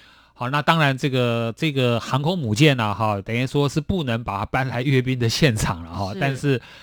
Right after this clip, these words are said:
Speaker 1: 在这个媒体里面，哈，都可以看到，就是说这个新型的航空母舰的这个进度，乃至于它的新型的战-，战斗机，啊，火炮、飞弹、坦克等等。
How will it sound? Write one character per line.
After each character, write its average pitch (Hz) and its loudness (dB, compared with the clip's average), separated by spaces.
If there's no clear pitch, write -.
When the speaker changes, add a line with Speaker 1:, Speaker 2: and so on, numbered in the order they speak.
Speaker 1:
在 135 6
这 127 0
个 123 2
媒 117 2
体 110 -4
里 92 -6
面， 117 -2
哈， 95 -4
都 139 -4
可 135 -6
以 104 -2
看 113 -4
到， 107 0
就 113 -6
是 117 -2
说 107 -6
这 139 0
个 120 0
新 185 -2
型 104 -6
的 104 -4
航 104 -8
空 123 -2
母 85 -6
舰 123 4
的 98 -8
这 120 -4
个 117 0
进 113 0
度， 113 -2
乃 101 -12
至 127 -4
于 113 -2
它 123 -4
的 123 -4
新 139 -6
型 101 -4
的 104 2
战-， 113 0
战 117 0
斗 113 4
机， 123 2
啊， 95 -10
火 87 -4
炮、 107 -2
飞 131 2
弹、 117 4
坦 90 -10
克 127 2
等 110 4
等。 110 4